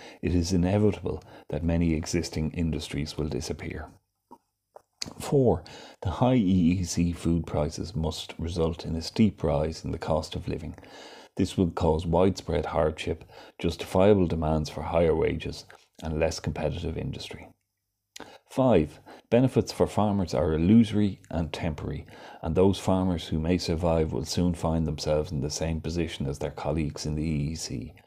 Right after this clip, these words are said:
who have to demonstrate against their treatment. The agricultural policy in general towards the disappearance of the small and medium family farmer. Those farmers are to be pensioned off, in other words, to be transferred to social welfare.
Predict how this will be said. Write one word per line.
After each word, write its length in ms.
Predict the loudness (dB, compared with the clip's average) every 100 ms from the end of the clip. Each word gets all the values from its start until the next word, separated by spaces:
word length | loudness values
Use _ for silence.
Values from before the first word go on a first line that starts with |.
| -20 -20 -8
who 120 | -4
have 180 | -4 -4
to 80 | -2
demonstrate 640 | 0 2 0 2 0 0
against 380 | -4 -2 -2 -2
their 120 | -4
treatment. 600 | -4 -6 -6 -8 -12 -14 -20 _ _ _ _ -20 -20 -10
The 120 | 0 2
agricultural 640 | 2 2 4 4 4 2
policy 440 | 2 0 0 -2
in 120 | -2 -2
general 400 | 0 2 2 -2
towards 400 | -2 0 0 -4
the 140 | -6
disappearance 680 | -4 -4 -2 0 2 0 -4
of 120 | -6
the 80 | -6
small 420 | 0 2 2 2
and 120 | 0
medium 440 | 2 2 2 -2 -4
family 420 | -4 -2 -2 -4
farmer. 460 | -4 -4 -4 -6 -10 _ -20 -20 -20 -20 -2
Those 200 | 4 4
farmers 400 | 4 0 2 0
are 80 | -2
to 160 | -4 -6
be 120 | -8
pensioned 500 | -6 -2 -2 -2 0
off, 340 | 0 -2 -8 -20 _ -4
in 100 | 2
other 200 | 2 2
words, 320 | 0 -2 -6
to 100 | -6
be 120 | -6
transferred 640 | -4 -4 -4 -4 -6 -6 -8
to 100 | -8
social 400 | -6 -6 -4 -6
welfare. 560 | -6 -10 -12 -14 -16